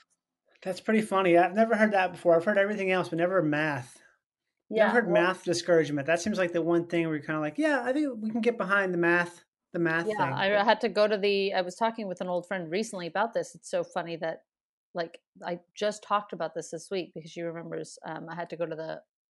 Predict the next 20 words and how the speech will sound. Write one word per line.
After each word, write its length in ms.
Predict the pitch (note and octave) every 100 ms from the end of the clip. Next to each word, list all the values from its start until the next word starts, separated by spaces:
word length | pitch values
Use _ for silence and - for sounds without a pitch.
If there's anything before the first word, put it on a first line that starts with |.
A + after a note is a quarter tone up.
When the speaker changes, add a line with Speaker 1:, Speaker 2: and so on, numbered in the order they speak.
| -
Speaker 2:
office, 540 | F#3+ G3+ F3 - - -
like, 220 | E3 -
the 80 | E3
principal. 460 | - F3+ - C#3
Speaker 1:
Mm-hmm. 160 | C#3+ D3+ _ _ _ _ _ -
Speaker 2:
They 80 |
had 160 | F3+ F3
really 220 | F3+ E3+
nice 260 | F3 E3+ -
secretaries, 680 | F3 - E3+ D#3+ - D#3
and 80 | F#3+ F3+
I 60 | D3
told 180 | E3 D#3+
them 220 | D#3+ D#3
the 80 | E3+
situation, 640 | - D#3+ E3 E3 D#3 - F3
and 80 |
they 60 | F3
were 100 | D#3+
like, 180 | D3